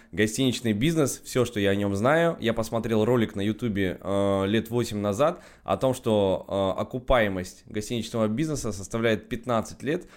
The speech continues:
и, собственно говоря, это означает, что никто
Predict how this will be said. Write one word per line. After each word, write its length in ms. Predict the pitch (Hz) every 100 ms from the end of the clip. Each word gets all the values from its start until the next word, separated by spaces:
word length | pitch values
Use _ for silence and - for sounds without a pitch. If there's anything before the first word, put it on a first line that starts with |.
| - _
и, 300 | 107 110 104
собственно 320 | 120 127 123
говоря, 300 | 107 110 131
это 140 | 120 101
означает, 340 | 95 123 95 -
что 180 | - -
никто 540 | 110 110 131 139 135